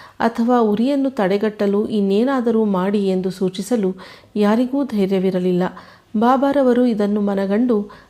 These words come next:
ತಮ್ಮ ಸಟಕ ಕೈಗೆ ತೆಗೆದುಕೊಂಡು ಪಕ್ಕದಲ್ಲಿದ್ದ ಕಂಬಕ್ಕೆ ಹೊಡೆಯುತ್ತಾ, "ಇಳಿಮುಖನಾಗು, ಶಾಂತನಾಗು" ಎಂದರು. ಸಟಕಾದ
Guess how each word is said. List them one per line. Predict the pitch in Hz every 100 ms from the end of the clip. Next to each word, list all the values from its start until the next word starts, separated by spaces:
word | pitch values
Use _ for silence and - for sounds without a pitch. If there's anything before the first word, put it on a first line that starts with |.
| _
ತಮ್ಮ | 240 233 233
ಸಟಕ | 233 220 214 277 262
ಕೈಗೆ | 214 185 233
ತೆಗೆದುಕೊಂಡು | 233 208 202 208 220 226 196 196 - _ -
ಪಕ್ಕದಲ್ಲಿದ್ದ | 254 254 302 262 233 220 - 190
ಕಂಬಕ್ಕೆ | 196 208 240 240 220
ಹೊಡೆಯುತ್ತಾ, | 196 196 214 233 202 185 180 - - -
"ಇಳಿಮುಖನಾಗು, | 247 302 269 262 233 214 190 190 185
ಶಾಂತನಾಗು" | - 240 262 269 233 196 190 190
ಎಂದರು. | - 196 190 185 175 - - - _
ಸಟಕಾದ | - 277 302 294 262 233